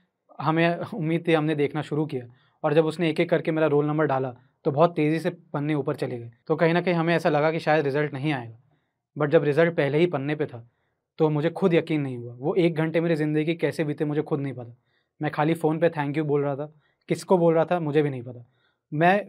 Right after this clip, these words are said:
इतना लॉस था, मैं इतना excited था, मैं इतना, बहुत एक ऐसी feeling थी जिसको मैं शायद बयां भी नहीं कर पाऊँ। ये एक ऐसी कहानी थी, एक दसवीं का छात्र जो हमेशा से एक civil servant बनना चाहता था, जो college में भी एक civil servant बनना चाहता था, college के बाद भी हिम्मत नहीं जुटा पा रहा था,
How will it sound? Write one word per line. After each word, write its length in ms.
इतना 360
लॉस 320
था, 280
मैं 140
इतना 240
excited 500
था, 140
मैं 140
इतना, 380
बहुत 400
एक 180
ऐसी 200
feeling 320
थी 60
जिसको 220
मैं 120
शायद 160
बयां 240
भी 80
नहीं 120
कर 100
पाऊँ। 220
ये 140
एक 80
ऐसी 180
कहानी 340
थी, 320
एक 160
दसवीं 300
का 100
छात्र 400
जो 120
हमेशा 360
से 120
एक 80
civil 200
servant 300
बनना 200
चाहता 280
था, 180
जो 60
college 320
में 120
भी 80
एक 80
civil 180
servant 280
बनना 220
चाहता 260
था, 200
college 260
के 80
बाद 200
भी 100
हिम्मत 260
नहीं 200
जुटा 220
पा 120
रहा 140
था, 160